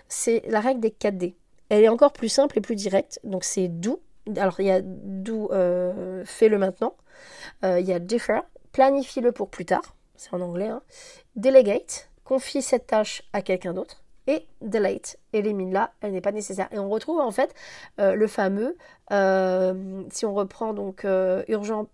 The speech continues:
et important, fais-le maintenant. Euh, defer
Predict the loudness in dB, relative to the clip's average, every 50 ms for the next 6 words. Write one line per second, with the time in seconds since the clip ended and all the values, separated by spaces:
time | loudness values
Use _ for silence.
0 | -6 -4 -2 -2 -2 -4 -6 -8 0 2 2 2 2 _ _ -20 _ _ _ -16
1 | -4 -2 0 2 2 2 0 0 -4 -4 -8 -8 -8 _ _ _ _ _ -20 -20
2 | -20 _ -2 2 2 4 4 2 0 -4 -4 4 4 4